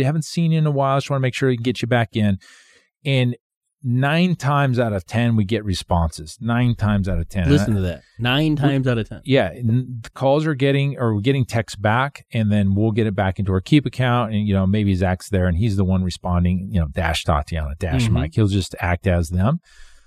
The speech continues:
Speaker 1: But we get our clients back in. And that's the key. So instead of worrying about them, we've created a system, worrying about the coaches forgetting all the time.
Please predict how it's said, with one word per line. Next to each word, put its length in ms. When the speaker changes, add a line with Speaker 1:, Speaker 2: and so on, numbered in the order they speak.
Speaker 1:
But 260
we 120
get 240
our 80
clients 400
back 320
in. 280
And 120
that's 220
the 120
key. 440
So 320
instead 320
of 160
worrying 320
about 260
them, 380
we've 180
created 260
a 40
system, 480
worrying 300
about 140
the 60
coaches 380
forgetting 580
all 120
the 80
time. 360